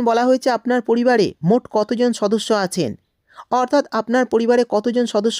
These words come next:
থাকেন সেটা কিন্তু আপনাদের বলতে হবে আধিকারিকদের।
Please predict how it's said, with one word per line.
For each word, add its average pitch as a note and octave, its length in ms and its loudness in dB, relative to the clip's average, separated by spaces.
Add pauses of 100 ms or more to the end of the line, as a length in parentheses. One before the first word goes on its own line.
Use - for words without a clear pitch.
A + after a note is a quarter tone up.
থাকেন A3+ 360 0 (220)
সেটা A3+ 280 -2
কিন্তু A#3 260 -4
আপনাদের A3 340 0
বলতে G#3+ 260 0
হবে G#3+ 300 2
আধিকারিকদের। F#3+ 680 0